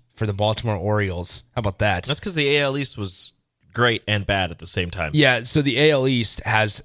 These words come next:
Speaker 1: three teams in the playoffs, and they are not, for the first time in thirty years, not one of either the Yankees or the Red Sox in the postseason. So,
Speaker 2: Christ.
Speaker 1: um, the Orioles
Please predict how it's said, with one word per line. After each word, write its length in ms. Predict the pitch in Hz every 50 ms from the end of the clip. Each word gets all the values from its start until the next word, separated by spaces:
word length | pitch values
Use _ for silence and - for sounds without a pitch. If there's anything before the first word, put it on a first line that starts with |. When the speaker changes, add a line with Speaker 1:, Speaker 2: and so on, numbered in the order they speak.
| _ _ -
Speaker 1:
three 300 | - 131 135 139 135 123
teams 400 | - - 131 123 120 113 107 104
in 60 | 104
the 80 | 101
playoffs, 640 | 95 - 113 113 110 98 87 85 85 - - - - -
and 120 | - 104 104
they 120 | 104 101
are 120 | 95 98 98
not, 360 | 101 101 101 101 101 - - -
for 160 | - - 127 113
the 40 | 104
first 280 | - 156 156 139 -
time 380 | - 143 135 123 113 110 104 98
in 240 | - 110 113 107 101
thirty 260 | - 127 120 117 113
years, 400 | 110 110 110 107 101 92 - - - - _ _ _ _ _ _ _ _ _
not 320 | 117 117 110 107 104 -
one 460 | - - 107 110 113 123 127 127 127
of 300 | 117 110 107 107 101 95 - -
either 380 | 104 110 110 101 107 104 101
the 100 | 90 95
Yankees 540 | 95 95 104 113 120 107 - - 104 98 85
or 180 | - 95 107 95
the 80 | 95
Red 220 | 90 95 95 90 -
Sox 400 | - 90 85 - - - - -
in 60 | 82
the 60 | 85
postseason. 600 | - - 87 82 - - 76 - - - 69 - - _ _ _ _ _ _ _
So, 420 | - - - 110 107 98 98 95 87 -
Speaker 2:
Christ. 400 | - - 90 80 73 73 - 101
Speaker 1:
um, 440 | 117 113 110 107 101 101 101 98 107
the 100 | 113 113
Orioles 680 | 98 131 147 156 160 156 160 160 160 156 139 - -